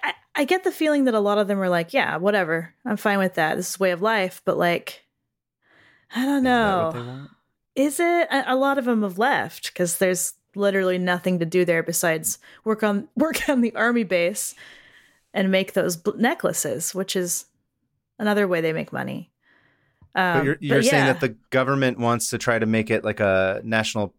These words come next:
Speaker 2: park or something, you said?
Speaker 1: Yeah. And to
Speaker 2: And,
Speaker 1: get
Speaker 2: but they
Speaker 1: everyone
Speaker 2: don't
Speaker 1: off
Speaker 2: want
Speaker 1: of
Speaker 2: that.
Speaker 1: there. No.
Speaker 2: Oh, I see.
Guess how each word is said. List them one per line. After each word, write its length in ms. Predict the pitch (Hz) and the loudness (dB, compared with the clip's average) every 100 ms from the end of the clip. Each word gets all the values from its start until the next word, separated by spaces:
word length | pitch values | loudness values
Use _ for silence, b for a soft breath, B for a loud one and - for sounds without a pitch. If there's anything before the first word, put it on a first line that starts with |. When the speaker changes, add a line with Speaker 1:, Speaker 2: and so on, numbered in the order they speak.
| - | -4
Speaker 2:
park 260 | 117 123 - | -2 0 -2
or 80 | |
something, 300 | 139 151 156 | -4 -4 -4
you 80 | 156 | -4
said? 260 | 151 160 160 | -4 -4 0
Speaker 1:
Yeah. 360 | 196 165 151 170 _ _ _ _ _ _ _ - | 0 0 -4 -8 _ _ _ _ _ _ _ 0
And 160 | 226 214 | 0 2
to 80 | |
Speaker 2:
And, 80 | 208 | 0
Speaker 1:
get 80 | 214 | 2
Speaker 2:
but 60 | 208 | 2
they 40 | |
Speaker 1:
everyone 160 | 202 185 | 4 2
Speaker 2:
don't 100 | 175 | 2
Speaker 1:
off 100 | 170 | 0
Speaker 2:
want 20 | |
Speaker 1:
of 60 | - | -2
Speaker 2:
that. 80 | 131 | -4
Speaker 1:
there. 280 | 139 156 - b b b - | -4 -4 -10 b b b 0
No. 300 | 196 92 85 | 2 2 0
Speaker 2:
Oh, 40 | |
I 60 | 85 | -4
see. 260 | - 90 | -8 -12